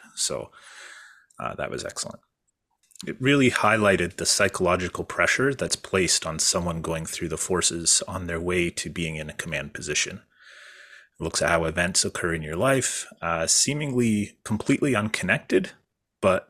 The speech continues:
they all work together to make you the person you are and, uh, help you find ways to survive any situation you're in. So my take on Terror on the Alert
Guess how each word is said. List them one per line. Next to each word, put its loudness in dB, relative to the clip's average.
they 4
all 8
work 4
together 2
to 0
make 0
you 0
the -6
person -4
you -6
are -4
and, -4
uh, 2
help 0
you -2
find -2
ways -2
to -6
survive 0
any -4
situation -4
you're -10
in. -10
So -2
my 4
take 0
on -2
Terror 0
on -2
the -6
Alert -8